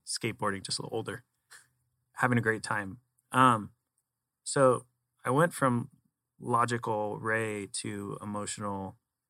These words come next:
you know, wanting to feel something version of myself to wanting to run Refresh Glass like a charity. And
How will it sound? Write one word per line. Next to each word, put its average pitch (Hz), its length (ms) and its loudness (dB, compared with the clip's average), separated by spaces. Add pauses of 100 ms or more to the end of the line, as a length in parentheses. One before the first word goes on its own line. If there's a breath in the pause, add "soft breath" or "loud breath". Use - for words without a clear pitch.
(680)
you 117 120 -8
know, 110 140 -2
wanting 110 380 2
to 101 80 -6
feel 107 260 -2
something 101 600 -6 (260)
version 113 340 0
of 104 80 0
myself 101 520 -4
to 104 200 -6
wanting 107 320 0
to 107 60 -4
run 104 160 -2
Refresh 107 360 -4
Glass 98 280 -6
like 107 120 -10
a - 40 -16
charity. 113 460 -4 (500)
And 104 400 -4